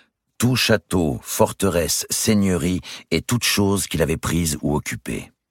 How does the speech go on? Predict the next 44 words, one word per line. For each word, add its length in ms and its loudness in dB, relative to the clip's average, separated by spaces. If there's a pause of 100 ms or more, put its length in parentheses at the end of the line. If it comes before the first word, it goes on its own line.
(500)
Il 160 2
se 120 -2
portait 340 0
garant 380 2
de 100 -2
la 120 0
restitution 680 -2
de 140 -2
toutes 300 -6
les 100 2
places 320 0
saisies 520 -2
par 180 -4
ses 120 -4
partisans. 640 -4 (560)
Il 140 0
concluait 440 2
trêve 400 2
avec 240 -4
Mao 400 2
jusqu'aux 380 -4
Pâques 260 -2
prochaines. 720 -6 (640)
D'ici 320 -4
là, 240 2 (800)
la 100 4
comtesse 380 0
ferait 240 0
savoir 280 0
sa 120 -2
volonté 520 -2 (200)
et 160 -6
la 120 -6
cour 260 -2
des 120 -2
pairs 320 0
se 140 -4
prononcerait 580 0
sur 220 -2
les 100 0
droits 280 0
des 120 -2
deux 140 -2
parties. 500 -8